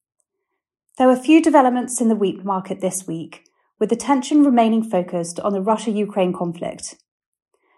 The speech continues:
Next week will mark one year since the conflict began, and this has seen London wheat futures reach their highest levels since the twenty-fourth of March. Russia has been seen increasing its military activity in eastern Ukraine, which has caused shorts to take cover.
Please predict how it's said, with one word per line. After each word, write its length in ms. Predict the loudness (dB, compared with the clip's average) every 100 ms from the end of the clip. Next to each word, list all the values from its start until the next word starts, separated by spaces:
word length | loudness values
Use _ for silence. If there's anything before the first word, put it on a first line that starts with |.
| _
Next 380 | 4 4 2 -4
week 360 | -2 -2 -4 -2
will 100 | 2
mark 280 | 2 2 2
one 220 | 2 4
year 220 | 4 2
since 260 | 0 -6 -6
the 60 |
conflict 500 | -2 -2 0 -4 -4
began, 540 | -6 -4 -2 -4 -8 -6
and 140 | 0 4
this 200 | 4 2
has 160 | -4
seen 220 | -2 0
London 360 | 4 2 2 -2
wheat 240 | -2 -6
futures 420 | -8 -10 -8 -8 -4
reach 220 | -4 -4
their 140 | -6
highest 400 | -2 0 0 0
levels 400 | -2 -2 -6 -6
since 180 | -8 -8
the 80 | -10
twenty-fourth 580 | -6 -6 -6 -10 -10 -10
of 120 | -10
March. 420 | -10 -10 -16 -20 _ _ _ _ _ _ _ _ _ _
Russia 260 | 0 2 0
has 180 | 0 2
been 160 | 2
seen 280 | 2 0 -2
increasing 540 | -4 -2 -2 0 -2
its 180 | -4 -2
military 420 | 0 0 0 0
activity 540 | -2 -2 -6 -6 -6 -6
in 200 | -4 -4
eastern 320 | -4 -4 -4 -4
Ukraine, 580 | -4 -6 -6 -6 -10 -16 _ _
which 140 | -8 -6
has 100 | -4
caused 340 | 0 0 0
shorts 320 | -4 -4 -6
to 100 | -12
take 280 | -8 -8 -6
cover. 340 | -10 -8 -10